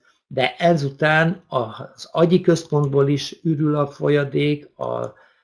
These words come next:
ö, szervi szinten is ürül a folyadék, tehát többet fogunk vizelni, mint amennyit megitunk, és következik a második,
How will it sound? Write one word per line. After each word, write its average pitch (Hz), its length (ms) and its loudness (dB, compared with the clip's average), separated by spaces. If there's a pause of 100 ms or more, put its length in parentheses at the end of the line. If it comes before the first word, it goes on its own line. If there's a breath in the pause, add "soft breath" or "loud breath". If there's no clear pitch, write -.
(120)
ö, 123 300 -8
szervi 147 500 -2
szinten 139 480 -2
is 123 180 -8
ürül 123 220 -6
a 110 120 -10
folyadék, 131 440 -2
tehát 110 240 -8
többet 139 340 -4
fogunk 110 340 -10
vizelni, 120 460 -8
mint 135 280 -6
amennyit 117 400 -10
megitunk, 143 580 -6 (380 loud breath)
és 196 320 6
következik 147 800 -2 (360 loud breath)
a 151 60 -2
második, 160 720 2